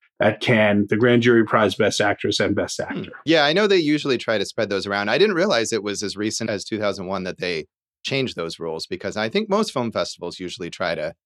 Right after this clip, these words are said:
Speaker 2: even if it's not a, a formal rule, just as a, as a way of, you know, giving support to different movies, they try to spread those awards around.
Speaker 1: I mean, okay, but, like, <laughs> does Emmanuel Riva not give, like,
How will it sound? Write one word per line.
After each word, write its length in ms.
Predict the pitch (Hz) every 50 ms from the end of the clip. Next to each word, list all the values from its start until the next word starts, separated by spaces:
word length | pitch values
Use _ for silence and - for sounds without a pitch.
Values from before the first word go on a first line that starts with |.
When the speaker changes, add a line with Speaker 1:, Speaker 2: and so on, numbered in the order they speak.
| _ _ _ _ _ _ _ _ _ _ -
Speaker 2:
even 200 | 165 170 190 175
if 120 | 151 -
it's 180 | 156 143 - 156
not 200 | 147 135 131 120
a, 260 | 107 104 101 101 95 -
a 140 | 104 101 98
formal 480 | - - 131 135 135 139 139 131 127
rule, 400 | 123 127 135 143 151 165 170 165
just 380 | 131 - 123 110 - - - - _ _ _ _ _ _ _ -
as 220 | 113 120 117 107 113
a, 340 | 110 107 104 101 98 98 - -
as 200 | - 110 104 95
a 100 | 110 101
way 320 | 95 95 107 107 107 107 104
of, 240 | 101 101 95 90 85 - _ _ _ _ _ _ _ _ _ _ _
you 140 | - 143 117
know, 260 | 98 90 92 98 95 -
giving 400 | - 123 104 110 107 104 101 104 _ _
support 420 | - - 131 113 - 131 123 107 -
to 80 | - 117
different 280 | 113 110 - 113 98
movies, 320 | 104 113 107 95 98 95 -
they 120 | - 92 87
try 200 | - 104 95 90
to 80 | 85
spread 240 | - - 92 87 80
those 200 | 85 85 - -
awards 280 | - - 78 78 - 80
around. 380 | 78 67 - - - - - _ _ _ _ _ _ _ _ _ _ _ -
Speaker 1:
I 100 | 170 196
mean, 500 | 208 196 196 202 190 185 190 180 - - _ _ _ _ -
okay, 480 | 190 - - - 156 147 143 147 147 143
but, 360 | 117 135 131 131 127 127 - -
like, 360 | 131 131 127 117 113 107 - - - _ _ -
<laughs> 320 | - - - - - - -
does 220 | - 139 135 -
Emmanuel 560 | 170 160 147 151 147 156 165 165 170 165 156
Riva 280 | 139 135 143 143 147 143
not 300 | 131 123 120 120 127 - -
give, 180 | 139 139 135
like, 240 | 135 127 127 120 113